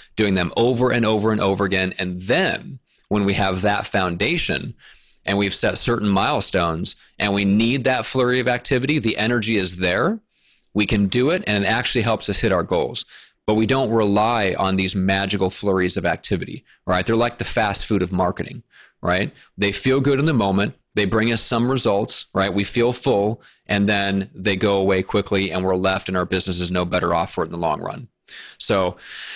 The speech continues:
uh, hopefully that's helpful. That's my perspective on it. I'd love to hear what your thoughts are on that in terms of the magical flurry of activity and whether it's something that you've dealt with before, you see other thought leaders deal with. I see it all,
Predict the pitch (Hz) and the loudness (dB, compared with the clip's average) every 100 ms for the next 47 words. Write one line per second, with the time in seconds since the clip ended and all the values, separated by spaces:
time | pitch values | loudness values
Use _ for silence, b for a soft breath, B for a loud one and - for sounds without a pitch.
0 | B - 107 135 165 160 135 120 139 127 | B -2 0 0 0 2 2 0 0 0
1 | 120 120 113 _ _ - 117 123 123 120 | 2 0 -2 _ _ -2 0 0 0 0
2 | - 123 110 104 107 110 - 107 104 101 | 0 0 0 0 0 0 0 0 2 2
3 | 101 104 101 98 92 104 151 131 110 - | 2 2 0 0 0 2 0 0 0 0
4 | 95 90 82 90 90 85 101 - 107 - | 0 2 2 0 0 -2 -2 -2 -2 0
5 | 107 104 98 98 95 104 107 98 - 107 | 0 2 0 0 0 0 -2 -4 0 2
6 | 101 95 90 - 110 107 104 95 95 95 | 2 2 0 0 0 0 0 0 0 0
7 | 87 107 95 92 90 95 120 117 120 113 | -2 -2 0 -2 -2 0 0 2 0 -2
8 | - 110 101 92 - 110 101 98 92 98 | 0 2 2 0 0 0 0 0 0 0
9 | 92 98 92 90 104 104 104 101 - 107 | 0 0 -2 -2 0 2 2 0 -2 -2
10 | - 120 104 92 | 0 0 0 0